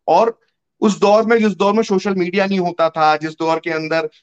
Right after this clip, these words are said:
चिट्ठियां भी दस दिन में पहुंचती थी, उस दौर में, जिस दौर में हर घर में फोन भी नहीं होता था,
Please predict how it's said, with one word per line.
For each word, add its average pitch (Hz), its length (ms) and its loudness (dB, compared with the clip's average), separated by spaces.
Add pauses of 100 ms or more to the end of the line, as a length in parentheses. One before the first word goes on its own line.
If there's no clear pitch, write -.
(120)
चिट्ठियां 185 340 -2
भी 185 80 2
दस 170 200 -2
दिन 160 140 -8
में 165 120 0
पहुंचती 147 400 -4
थी, 156 140 -10
उस 156 160 -4
दौर 156 200 2
में, 165 100 -4
जिस 156 180 -6
दौर 160 180 -4
में 165 120 -2
हर 170 80 -2
घर 151 160 -4
में 165 100 -6
फोन 254 320 0
भी 247 100 0
नहीं 208 120 2
होता 165 280 0
था, 107 260 -12